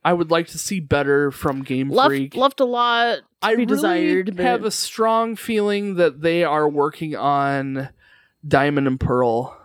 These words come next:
Speaker 2: Yeah.
Speaker 1: A, a
Speaker 2: Maybe.
Speaker 1: second.
Speaker 2: I would enjoy that.
Speaker 1: Uh, uh,
Speaker 2: I
Speaker 1: yeah.
Speaker 2: enjoy Diamond and Pearl.
Speaker 1: Like a remake of Diamond and Pearl. I mean, it only makes sense. Like, if you look at the timeline, you had, like,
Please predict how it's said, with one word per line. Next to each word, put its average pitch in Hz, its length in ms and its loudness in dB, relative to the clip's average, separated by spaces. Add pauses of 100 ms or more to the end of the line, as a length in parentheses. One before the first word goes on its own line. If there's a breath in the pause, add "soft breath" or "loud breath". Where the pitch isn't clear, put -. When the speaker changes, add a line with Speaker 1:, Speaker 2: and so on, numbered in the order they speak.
(540 loud breath)
Speaker 2:
Yeah. 196 440 4
Speaker 1:
A, 139 460 0
a 135 40 0
Speaker 2:
Maybe. 214 360 2
Speaker 1:
second. 143 580 -2
Speaker 2:
I 294 140 2
would 381 140 4
enjoy 285 360 4
that. 156 320 2
Speaker 1:
Uh, 160 40 0
uh, 135 600 -2 (400 soft breath)
Speaker 2:
I 277 120 2
Speaker 1:
yeah. 294 60 4
Speaker 2:
enjoy 277 300 2
Diamond 202 360 2
and 175 100 -4
Pearl. 160 400 0
Speaker 1:
Like 143 160 -4
a 143 80 0
remake 151 560 -2
of 143 100 -6
Diamond 131 320 -2
and 131 120 -6
Pearl. 123 560 -2 (120)
I 165 120 0
mean, 190 180 0
it 196 140 2
only 240 200 6
makes 190 280 -2
sense. 131 440 -2
Like, 147 380 0 (320 loud breath)
if 180 160 0
you 185 160 0
look 208 180 6
at 214 120 -2
the 196 80 -12
timeline, 208 840 -2 (380 soft breath)
you 185 140 0
had, 180 320 4
like, 160 520 0